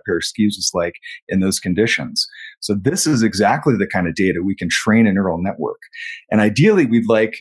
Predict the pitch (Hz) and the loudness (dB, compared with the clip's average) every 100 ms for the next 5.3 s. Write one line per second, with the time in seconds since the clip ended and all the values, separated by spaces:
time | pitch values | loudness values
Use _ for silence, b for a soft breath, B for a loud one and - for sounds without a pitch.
0 | - 107 110 - 117 117 120 101 - 113 | -16 -2 0 2 2 2 0 0 -2 2
1 | 110 104 95 - 120 131 - - 85 82 | 2 0 -2 -2 0 2 -2 -2 -2 -2
2 | 87 - - - - - B B B 208 | -4 -4 -4 -4 -6 -6 B B B -2
3 | 214 208 190 160 131 113 104 107 107 101 | 0 0 2 2 2 4 2 2 2 2
4 | 101 101 98 95 98 - 95 90 - 104 | 2 0 2 2 0 -2 -2 -2 -2 -2
5 | 90 85 | -2 -2